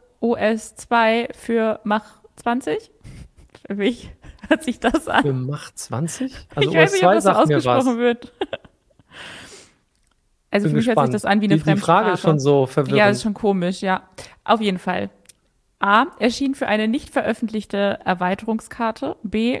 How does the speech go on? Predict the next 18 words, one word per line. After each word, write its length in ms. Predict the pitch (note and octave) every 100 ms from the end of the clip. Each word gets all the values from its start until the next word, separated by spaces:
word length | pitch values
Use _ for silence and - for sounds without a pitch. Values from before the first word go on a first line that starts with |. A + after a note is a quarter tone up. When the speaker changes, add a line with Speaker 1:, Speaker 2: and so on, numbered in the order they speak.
| _
Speaker 1:
konnte 320 | - A3 A3
leicht 360 | G3+ G#3 C#4+ B3+
mit 100 | A3
einer 240 | G#3+ G#3
bestimmten 480 | G#3 - C4 D#4+ C#4+
Funktion 480 | - A3 - A3+ A3
die 120 | G3+
Hardware 380 | G#3 A3+ A#3 -
irreparabel 640 | C4+ D#4+ D#4 A#3 G3+ G#3 F#3
schädigen. 460 | - G#3+ A#3 A#3+ G4+ _ - - - _
C, 320 | - B3+ C4
bremste 500 | D4 - G#3 A3+ -
die 120 | G#3 G3
Beschleunigung 720 | G3+ - F#3 G#3 A#3 A3 A3
der 320 | A3 F3 -
Erweiterungskarte 880 | F#3+ F3+ G#3 B3 G#3 - - G#3 G#3
komplett 520 | - F#3 - E3+ -
aus. 480 | F3+ G3 C4+ F#4 -